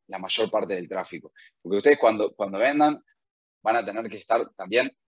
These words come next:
eh, mejorando todo lo que ofrecen para tener mayor cantidad del tráfico de Mercado Libre.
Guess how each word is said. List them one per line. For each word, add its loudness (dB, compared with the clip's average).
eh, 0
mejorando 4
todo 6
lo -2
que -10
ofrecen -4
para 2
tener 0
mayor -2
cantidad -2
del 0
tráfico -6
de -14
Mercado -14
Libre. -18